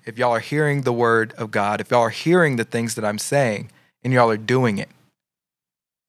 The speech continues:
And so we're all a family now. So I thought that was really powerful. Let me get to my points here.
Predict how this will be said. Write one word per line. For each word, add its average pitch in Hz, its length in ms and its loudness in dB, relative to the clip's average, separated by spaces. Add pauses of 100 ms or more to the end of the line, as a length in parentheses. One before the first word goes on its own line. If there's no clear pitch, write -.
(580)
And 123 120 -8
so 135 100 2
we're 131 160 0
all 143 280 4
a 127 40 -2
family 113 440 -6
now. - 240 -16 (2750)
So 131 80 -2
I 151 60 0
thought 196 120 2
that 175 100 4
was 156 140 2
really 151 140 2
powerful. 117 500 -2 (920)
Let 156 60 -8
me 156 40 -6
get 160 120 -4
to - 60 -6
my 131 140 -4
points 110 320 -8
here. - 220 -14